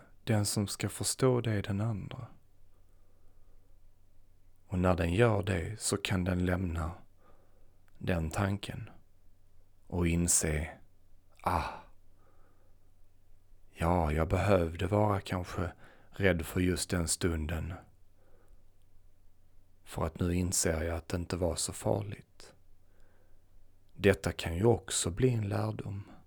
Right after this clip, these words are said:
Där man faktiskt ser kontrasten. Man känner känslan. Och sen får man reda på, oj, det var ju inte så farligt.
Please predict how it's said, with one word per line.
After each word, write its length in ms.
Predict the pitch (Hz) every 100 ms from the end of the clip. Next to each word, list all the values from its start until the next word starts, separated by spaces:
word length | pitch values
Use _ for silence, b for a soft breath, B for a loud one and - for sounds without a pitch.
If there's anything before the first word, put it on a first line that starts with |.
| - - - - - B B B B B
Där 180 | - 90
man 180 | 87 87
faktiskt 800 | - 107 - 82 - - - - - - -
ser 440 | - - 98 85
kontrasten. 960 | - - 113 - 117 101 - - - 107 - b b b b b
Man 220 | - 80
känner 460 | - - 90 76 80
känslan. 720 | - 107 107 - - 90 98 - - b b b b b b - - -
Och 100 | -
sen 380 | - 95 80 76
får 120 | 87
man 180 | 82 85
reda 280 | 92 90
på, 420 | 85 - 85 82 - - - - - - - - - - -
oj, 520 | 87 78 71 - - - - - - - - - -
det 220 | 85 80
var 220 | 101 -
ju 140 | 82
inte 220 | 95 101 127
så 180 | -
farligt. 840 | 98 90 90 95 90 - - -